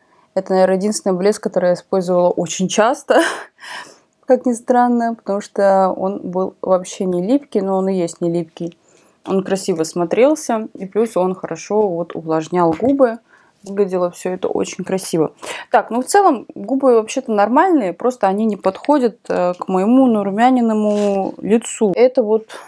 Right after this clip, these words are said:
для как раз-таки более спокойного лица, а не моего, которое такое всё изрумяненное. Нанесу оттенок Беладжио. Вот так выглядит Беладжио. Я решила ещё его вокруг обвести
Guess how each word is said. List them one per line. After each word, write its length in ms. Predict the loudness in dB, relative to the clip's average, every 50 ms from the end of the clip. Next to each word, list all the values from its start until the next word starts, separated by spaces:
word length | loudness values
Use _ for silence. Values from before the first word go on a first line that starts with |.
| -12 _
для 640 | -6 0 2 4 4 6 6 4 4 2 -2 -4 -8 -12 _ _ _ _ _ _ _ _ _ _ _ _ _ _ _ _ _ _ _ _ _ _ _ _
как 160 | -20 -20 -10 -6
раз-таки 800 | -6 -6 -6 -8 _ -12 -12 -10 -6 -4 -4 -2 -2 -4 -4 -6 -10 -14 _ _ _
более 280 | -8 -8 -6 -4 -6 -6
спокойного 880 | -8 -12 -18 -20 _ 0 2 4 4 2 2 -2 -4 -6 -8 -8 -6 -4 -4
лица, 640 | -2 -2 -4 -8 -10 -4 0 0 0 0 0 -4 -10 -18 -20 -20 -18 -18 -18 -18 -20 -20 -20 _ _
а 60 | -10 -8
не 160 | -6 -4 -4
моего, 500 | -2 0 0 0 0 0 -2 -4 -6 -6
которое 460 | -4 -4 -6 -4 -4 -4 -4 -6 -8
такое 360 | -10 -14 -16 -12 -10 -10 -10 -12
всё 360 | -14 -10 -6 -6 -6 -6 -6 -10 _ _ _ _ _ _ _ _ _ _ _ _ _ -8
изрумяненное. 800 | -6 -4 -2 -2 -2 -2 0 -2 -2 -2 -4 -4 -4 -4 -6 -6 -4
Нанесу 320 | -2 0 0 2 4 4
оттенок 360 | 4 4 2 -2 -4 -4 -4 0
Беладжио. 520 | 2 2 4 4 4 4 2 0 -2 -4 -4 _ _ _ _ _ -2
Вот 120 | 0 2
так 240 | 2 2 0 -2 -4
выглядит 260 | -4 0 0 0 2
Беладжио. 440 | 4 4 6 6 4 4 2 2 0
Я 260 | 2 2 2 4 4
решила 340 | 2 2 0 -2 0 2 2
ещё 320 | 2 0 0 0 2 2
его 760 | 4 2 2 0 0 2 2 4 4 4 2 2 0 -2 -2 -2 -4
вокруг 360 | -4 -2 -2 -4 -2 -2 -2
обвести 800 | -2 -2 -4 -6 -8 -8 -10 -6 -2 0 2 2 2 0 -2